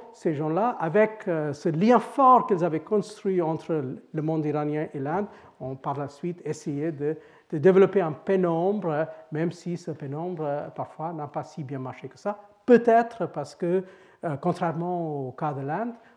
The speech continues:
où on pouvait aussi bien être grand marchand et grand seigneur de guerre,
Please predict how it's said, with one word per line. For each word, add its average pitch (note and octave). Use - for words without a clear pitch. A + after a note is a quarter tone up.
où D#3+
on C#3
pouvait D#3
aussi F#3+
bien E3
être F3
grand F3
marchand D#3
et D#3+
grand D3
seigneur D3
de B2+
guerre, E3